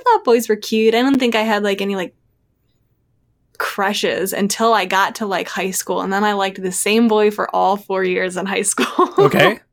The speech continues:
Speaker 2: Tell me about him.
Speaker 1: <laughs> He was a music person. His name is Kyle.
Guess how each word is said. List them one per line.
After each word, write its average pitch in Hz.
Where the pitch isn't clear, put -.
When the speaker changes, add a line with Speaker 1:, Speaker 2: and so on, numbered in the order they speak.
Speaker 2:
Tell 214
me 311
about 117
him. 92
Speaker 1:
<laughs> 392
He 381
was 403
a 392
music 392
person. 202
His 202
name 220
is 226
Kyle. 180